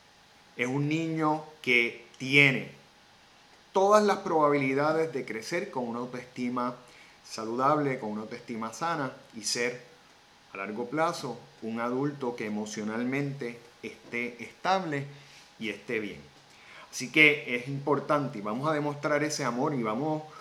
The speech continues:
no solamente a decirlo, vamos a demostrarlo con, de forma física, vamos a abrazar a nuestros hijos, vamos a besarlos,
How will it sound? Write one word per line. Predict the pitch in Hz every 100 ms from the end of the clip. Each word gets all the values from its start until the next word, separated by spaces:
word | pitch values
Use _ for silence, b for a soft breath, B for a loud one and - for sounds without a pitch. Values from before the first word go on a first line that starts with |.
| B
no | 120 127
solamente | 160 165 170 180
a |
decirlo, | 170 131 110 101 117 113
vamos | - 170
a |
demostrarlo | 170 175 - 160 170 170 165
con, | 156 147 139 123 - - -
de |
forma | 110 139 160 143
física, | 160 175 - 107
vamos | 101 113 139
a |
abrazar | 147 143 143 147
a | 147
nuestros | 135 139 127 -
hijos, | 151 131
vamos | 104 107 123
a | 139
besarlos, | 135 135 143 135 104